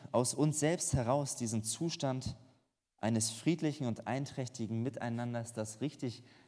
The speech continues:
lange anhält, dass wir das nur schwer aus uns selbst heraus erreichen können. Ja, wir erleben es immer wieder. Das ist das Schöne, dass wir das erleben dürfen,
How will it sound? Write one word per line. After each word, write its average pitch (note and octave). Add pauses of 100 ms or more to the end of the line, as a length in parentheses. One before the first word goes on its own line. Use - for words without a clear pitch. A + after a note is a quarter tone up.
lange C3
anhält, A2 (2000)
dass G#2+
wir A2
das A2 (360)
nur G#2+
schwer A#2+
aus A2+
uns G#2
selbst A2
heraus G2
erreichen G#2
können. - (920)
Ja, D#3
wir E3+
erleben D3+
es D#3
immer D#3
wieder. A2+ (100)
Das A#2
ist C3+
das C#3
Schöne, B2
dass G#2+
wir A2+
das A2
erleben A2
dürfen, C#3+